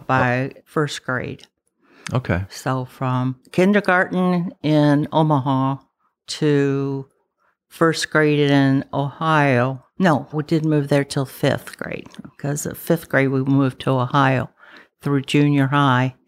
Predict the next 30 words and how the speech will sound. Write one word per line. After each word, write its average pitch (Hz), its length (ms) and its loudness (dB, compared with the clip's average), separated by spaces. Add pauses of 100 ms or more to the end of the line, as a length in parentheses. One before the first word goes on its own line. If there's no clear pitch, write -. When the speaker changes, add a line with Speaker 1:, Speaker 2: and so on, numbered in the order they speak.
(260)
Speaker 1:
and 139 160 4
then 139 100 4
we 135 100 2
moved 135 320 0
back 127 300 -2
to - 180 -10
Omaha. - 440 -6 (420)
Speaker 2:
So - 180 -2
where, 107 240 4
where 117 280 2
were 110 120 4
you 104 280 4
when 98 200 4
you 95 140 4
were 85 300 4
in 98 180 -2
your 85 120 0
teenage 82 440 0
years? - 460 -8 (300)
Was 92 120 -4
that 90 140 2
Speaker 1:
In 98 80 0
Speaker 2:
Omaha? 101 360 2
Speaker 1:
Omaha. 139 320 2 (180)
Speaker 2:
Okay. 95 360 -2 (340)
So - 160 -4
what 117 180 2
was 101 140 -2
that 101 200 2
like 90 400 -2